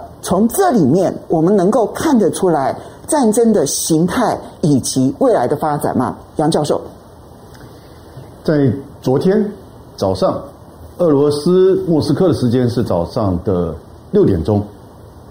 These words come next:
Speaker 2: 普丁他就发表这个演说。你看，其实普丁做事哈，他是有步骤的。
Speaker 1: 嗯。
Speaker 2: 他即使要突袭攻击，他也先发表演说，像是发表一份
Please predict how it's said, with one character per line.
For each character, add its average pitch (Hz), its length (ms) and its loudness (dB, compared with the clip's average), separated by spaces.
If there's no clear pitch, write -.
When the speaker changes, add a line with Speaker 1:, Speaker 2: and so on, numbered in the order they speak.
Speaker 2:
普 123 100 0
丁 131 220 2
他 131 100 -2
就 110 100 2
发 139 160 0
表 110 140 0
这 90 80 0
个 110 80 2
演 95 180 0
说。 113 260 -2
你 147 80 0
看， 226 140 2
其 202 140 2
实 214 80 2
普 190 180 0
丁 175 100 4
做 196 160 2
事 151 200 0
哈， 87 160 0
他 233 100 -2
是 269 60 4
有 156 80 4
步 226 200 2
骤 180 200 2
的。 87 100 0
Speaker 1:
嗯。 160 140 2
Speaker 2:
他 139 100 0
即 269 260 2
使 156 200 2
要 156 260 2
突 180 200 2
袭 131 300 0
攻 190 200 4
击， 104 280 0
他 151 140 -4
也 101 120 2
先 135 240 0
发 139 180 -2
表 107 140 0
演 92 180 0
说， 139 240 -2
像 135 200 -2
是 117 140 -4
发 123 160 -2
表 104 180 0
一 101 80 0
份 104 240 0